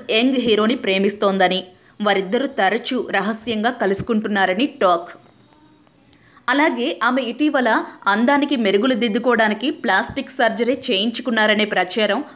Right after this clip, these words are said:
హల్చల్ చేస్తోంది. ఈ ప్రచారంపై కాజల్ చాలా ఘాటుగా రిప్లై ఇచ్చింది. "తన ఎదుగుదలను ఓర్వలేని వారే ఇలాంటి దుష్ప్రచారాన్ని చేస్తున్నారు. ఇదంతా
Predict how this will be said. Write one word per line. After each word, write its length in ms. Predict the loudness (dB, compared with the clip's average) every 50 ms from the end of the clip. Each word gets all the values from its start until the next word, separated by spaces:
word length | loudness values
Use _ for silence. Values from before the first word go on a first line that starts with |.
| -4 0
హల్చల్ 400 | 0 0 2 0 -2 -4 -2 -2
చేస్తోంది. 440 | -2 -2 -2 -2 -4 -4 -4 -4 -12 -16 -20 -20 _ _ -6 -6
ఈ 80 | -4
ప్రచారంపై 680 | -2 0 -2 -2 0 -2 -2 -2 -2 0 -2 -2 -2 -2 -6 -10 -20 -20 _ -2
కాజల్ 380 | 0 2 2 2 0 -2 -4 -4 -6 -6 -4
చాలా 140 | -4 -2 -2
ఘాటుగా 540 | -4 -4 -2 -2 0 0 0 -2 -2 0 0
రిప్లై 380 | 0 0 -2 0 0 0 0 0
ఇచ్చింది. 440 | -2 -4 -4 -4 -4 -4 -8 -12 -14 _ _ _ _ _ _ -4 -2 0
"తన 80 | 2
ఎదుగుదలను 680 | 2 0 0 0 0 0 0 2 2 0 0 0 -4 -6 -8 -4 -2
ఓర్వలేని 480 | 2 2 2 2 2 0 2 2 0 2
వారే 340 | 2 2 2 2 0 -4 -6 -12 -20 -12 -6
ఇలాంటి 380 | -2 0 0 0 0 -2 -6
దుష్ప్రచారాన్ని 840 | -8 -8 -8 -8 -8 -8 -6 -8 -6 -4 -4 -2 -2 -2 -2 -4 -4 -2
చేస్తున్నారు. 520 | -2 -2 -2 -2 -2 0 0 2 0 0 -2 -10 -16 -20 _ _ -4
ఇదంతా 560 | 0 2 2 2 2 0 0 0 0 0 -2